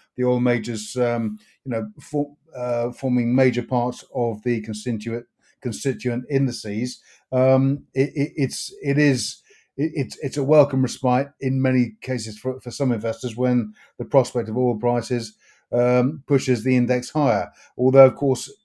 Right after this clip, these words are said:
it, it's a very selective increase, um, driven, of course, by, driven, of course, by, um,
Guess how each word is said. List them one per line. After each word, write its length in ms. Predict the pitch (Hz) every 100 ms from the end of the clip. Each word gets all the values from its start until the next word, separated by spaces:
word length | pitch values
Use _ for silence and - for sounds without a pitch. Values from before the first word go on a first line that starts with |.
| -
it, 160 | 135 139
it's 220 | 131 127
a 60 |
very 200 | 117 143
selective 460 | 127 139 127 117 123
increase, 640 | 127 123 139 131 - - -
um, 340 | 117 113 214 - _ -
driven, 260 | 139 123 120
of 80 |
course, 260 | - 131 - -
by, 420 | 123 120 120 107 _ _ _ _
driven, 200 | 131 123
of 80 | 123
course, 180 | 135 123
by, 480 | - 123 120 120 -
um, 540 | 131 120 113 113